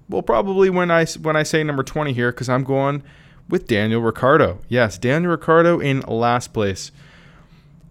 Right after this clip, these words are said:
He is, he has disappointed me more than any driver by far, and that is the reason that he is in number twenty.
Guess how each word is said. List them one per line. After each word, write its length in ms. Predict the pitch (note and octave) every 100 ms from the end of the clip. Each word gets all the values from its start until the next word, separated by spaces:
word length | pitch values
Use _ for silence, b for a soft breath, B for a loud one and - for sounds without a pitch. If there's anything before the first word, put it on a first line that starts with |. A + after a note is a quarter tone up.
| - -
He 240 | C#3 F#3
is, 260 | A#3+ G#3 E3
he 160 | B2+ F#3
has 100 | A3+
disappointed 640 | D#3+ D#3 D#3 - C#3 C3
me 160 | B2 B2
more 320 | A#2 G#2+ G#2+
than 220 | G#2 G#2 -
any 260 | B2+ C#3 C3+
driver 680 | A#2 G#2+ G#2 G2+ G#2 G#2 -
by 760 | A2 G2+ F#2 G#2+ G#2+ G#2+ G#2+ A2 -
far, 560 | - - - G#2 F2+ F#2
and 200 | - G#2
that 220 | A2 A2+
is 240 | A2+ A2 - _ -
the 320 | A2 A#2+ D3
reason 320 | C3 B2 A#2
that 160 | A#2 G#2
he 160 | G#2+ G#2+
is 140 | G2+
in 160 | G2+ G2
number 180 | F#2+
twenty. 360 | F#2+ - F2+ -